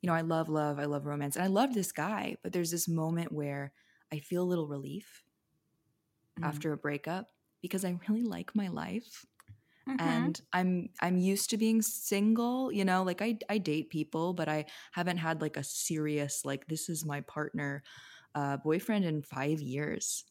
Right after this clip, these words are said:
Speaker 1: like, the whole time I've been in L A. And I really, I like my life and my schedule. And it's fun when I can welcome someone into it, but it's not necessary. And sometimes even through a, you know, a,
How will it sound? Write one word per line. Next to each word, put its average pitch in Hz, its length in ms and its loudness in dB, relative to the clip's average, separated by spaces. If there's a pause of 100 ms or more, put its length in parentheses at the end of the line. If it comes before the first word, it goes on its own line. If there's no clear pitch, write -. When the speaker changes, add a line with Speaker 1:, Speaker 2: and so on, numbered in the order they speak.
(140)
Speaker 1:
like, - 200 -6
the 156 100 0
whole 156 200 0
time 151 240 -2
I've 143 120 -4
been 139 140 -4
in 143 100 -2
L 135 180 -2
A. 143 340 -4 (400)
And 160 100 -2
I 160 140 -2 (240)
really, 185 600 -6
I 180 120 -8
like 180 440 -6
my 175 140 -6
life 165 540 -6
and 165 100 -4
my 160 100 -4
schedule. 170 760 -2 (320)
And 196 100 4
it's 240 140 2
fun 247 320 8
when 233 100 8
I 208 80 4
can 202 200 -2
welcome 180 320 2
someone 175 400 0
into 156 360 -2
it, 247 220 -2 (220)
but 175 100 -6
it's 185 160 -8
not 165 260 -2
necessary. - 800 -4 (600)
And 156 300 0
sometimes 160 720 0
even 160 320 0
through 160 220 2
a, 151 40 -2 (240)
you 165 120 -4
know, 147 280 -4
a, 156 100 -2